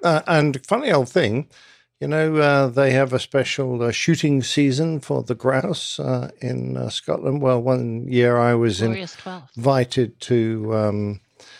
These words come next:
Speaker 1: go to the Glorious Twelfth, which
Speaker 2: Mm-hmm.
Speaker 1: was apparently the start of the haggis shooting season. And I <laughs> spent the day very enjoyably, uh, shooting clay pigeons, and then we finished off, uh, by, uh, shooting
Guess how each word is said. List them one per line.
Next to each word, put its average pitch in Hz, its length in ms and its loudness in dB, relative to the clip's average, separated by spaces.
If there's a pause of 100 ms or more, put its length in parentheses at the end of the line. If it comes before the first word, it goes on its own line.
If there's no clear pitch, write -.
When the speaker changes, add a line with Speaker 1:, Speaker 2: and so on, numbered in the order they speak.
(400)
Speaker 1:
go 120 160 4
to 117 100 -2
the 110 100 0
Glorious 117 540 2
Twelfth, 110 600 0
which 117 300 -2
Speaker 2:
Mm-hmm. 120 100 -2
Speaker 1:
was 110 220 2
apparently 110 600 -2
the 107 240 -2
start 107 420 0
of 104 200 -4
the 107 260 2
haggis 107 420 2
shooting 92 640 -2 (480)
season. 101 640 -2
And 104 420 -2
I 110 180 -2
<laughs> - 0 -
spent - 640 -4
the 101 60 -10
day 110 320 -2 (500)
very 135 320 2
enjoyably, 107 720 2 (420)
uh, 117 180 -2
shooting 135 360 0
clay 139 280 2
pigeons, 131 680 2
and 131 160 4
then 135 160 4
we 127 160 2
finished 139 440 0
off, 110 380 0
uh, 110 220 2
by, 110 320 0 (600)
uh, 120 240 0
shooting 117 720 0